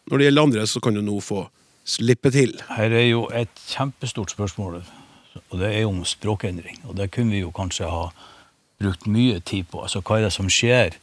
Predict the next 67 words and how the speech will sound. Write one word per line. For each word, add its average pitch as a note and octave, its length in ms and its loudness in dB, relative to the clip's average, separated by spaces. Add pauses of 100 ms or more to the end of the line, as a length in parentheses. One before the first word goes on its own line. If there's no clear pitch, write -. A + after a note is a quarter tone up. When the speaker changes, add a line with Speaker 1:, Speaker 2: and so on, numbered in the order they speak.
(160)
Speaker 2:
eller A2+ 160 0
hva A#2 100 2
er A#2+ 80 2
det G#2+ 60 -4
som A2 100 -2
har G2+ 80 0
skjedd B2+ 300 2
siden F#2 420 -2 (880)
middelalderen G2+ 800 2
og E2+ 100 -8
fram G2+ 280 -4
til G2+ 180 -4
i F#2+ 40 -4
dag? F#2 260 -8 (200)
På, - 160 -10
Speaker 1:
Altså, D3+ 240 0
Speaker 2:
på D#3+ 120 2
Speaker 1:
middelalderen A2+ 640 -2
fram D#3 140 0
til C#3+ 100 0
i - 40 4
dag, C3 80 -2
det C3 100 -2
blir C3+ 140 0
kanskje A2+ 220 -2
litt A2+ 240 -2
Speaker 2:
Ja, D3+ 280 8
ikke D3 160 6
sant, D#3 200 8
Speaker 1:
Nei, C#3 100 6
Speaker 2:
men D#3 80 6
Speaker 1:
men - 20 6
Speaker 2:
på D3 80 6
Speaker 1:
du - 40 -4
har D#3+ 100 6
Speaker 2:
åtte D3+ 200 4
hundre D#3 220 6
Speaker 1:
litt B3 160 0
tid A#3 200 0
nå, A#3+ 100 4 (100)
Olaf, A#3 280 2
så G3 160 0
Speaker 2:
Ja. C#3 140 6
Speaker 1:
vær D#3 100 0
så A3+ 120 0
god. F3+ 160 2 (800)
Speaker 2:
Jeg C3 120 4
s-, - 80 -2
men D#3+ 180 6
jeg, D#3 260 4
jeg D#3+ 120 4
legger E3 200 8
den D3+ 160 4
til A#2+ 120 2
side, C3 200 6
og F#2+ 160 0
så - 120 2
Speaker 1:
Ok. A#2+ 60 4
Speaker 2:
går D3+ 160 10
jeg C#3 120 6
mer, C#3 260 6 (140)
eh, A#2+ 220 0
på A#2+ 220 2
den A2 120 2
her, A2 220 2
eh, G#2+ 640 0
tanksen. C3 520 -2